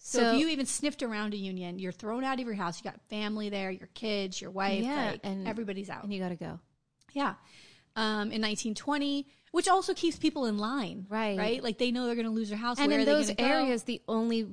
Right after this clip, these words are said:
Speaker 2: place most people can work are
Speaker 1: Right.
Speaker 2: in those mines
Speaker 1: Right.
Speaker 2: or connected to those mines in some way.
Speaker 1: Right. And it's dangerous work.
Speaker 2: Mm.
Speaker 1: Like, it's
Speaker 2: Oh
Speaker 1: not
Speaker 2: my
Speaker 1: safe.
Speaker 2: God.
Speaker 1: So,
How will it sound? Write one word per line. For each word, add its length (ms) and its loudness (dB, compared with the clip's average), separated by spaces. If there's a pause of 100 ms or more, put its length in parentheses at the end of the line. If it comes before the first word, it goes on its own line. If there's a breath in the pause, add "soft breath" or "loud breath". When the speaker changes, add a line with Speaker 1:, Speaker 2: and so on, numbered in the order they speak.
(460)
Speaker 2:
place 360 -4
most 340 -2
people 280 -8
can 220 -6
work 300 -6
are 100 -4
Speaker 1:
Right. 100 -6
Speaker 2:
in 240 -6
those 360 -8
mines 280 -6
Speaker 1:
Right. 240 -4
Speaker 2:
or 320 -2
connected 520 -8
to 100 -10
those 220 -8
mines 320 -6
in 120 -8
some 240 -10
way. 400 -8
Speaker 1:
Right. 180 -10 (580)
And 120 -6
it's 120 -12 (140)
dangerous 760 -4 (140)
work. 280 -8
Speaker 2:
Mm. 200 -20
Speaker 1:
Like, 140 -12
it's 80 -4
Speaker 2:
Oh 220 2
Speaker 1:
not 260 -2
Speaker 2:
my 180 -2
Speaker 1:
safe. 220 -6
Speaker 2:
God. 280 -10 (300 soft breath)
Speaker 1:
So, 340 0